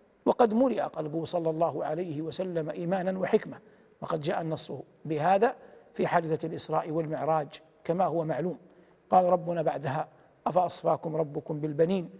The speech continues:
واتخذ من الملائكة إناثا إنكم لتقولون قولا عظيما"،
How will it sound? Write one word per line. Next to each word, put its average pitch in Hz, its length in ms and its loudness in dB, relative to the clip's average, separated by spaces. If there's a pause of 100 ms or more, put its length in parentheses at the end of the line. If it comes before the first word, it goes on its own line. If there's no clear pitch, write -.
(280)
واتخذ 160 540 4
من 156 160 -2
الملائكة 156 800 -2
إناثا 165 380 0 (480)
إنكم 170 600 -2
لتقولون 160 680 -2
قولا 151 460 0
عظيما"، 147 380 -2